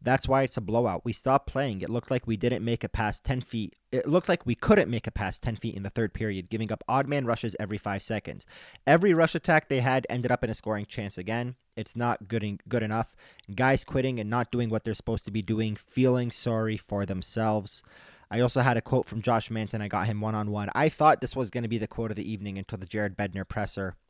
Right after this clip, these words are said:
I, uh, had tweeted that Josh Manson gave me a really good quote while walking to the Jared Bednar presser. And,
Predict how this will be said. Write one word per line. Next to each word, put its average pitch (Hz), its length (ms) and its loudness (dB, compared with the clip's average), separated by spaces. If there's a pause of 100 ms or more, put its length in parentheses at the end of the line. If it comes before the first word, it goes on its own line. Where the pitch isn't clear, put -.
(300)
I, 104 280 -4
uh, 101 140 -2
had 107 200 -4
tweeted 117 320 0
that 101 140 0
Josh 117 260 0
Manson 110 300 -4
gave 104 100 -2
me 101 120 -4
a 98 40 -4
really 101 180 -4
good 98 160 -6
quote 104 360 -4 (280)
while 113 320 4
walking 120 500 8
to - 100 -14
the 107 80 -6
Jared 95 320 -4
Bednar 95 280 -6
presser. 95 320 -6
And, 92 220 -6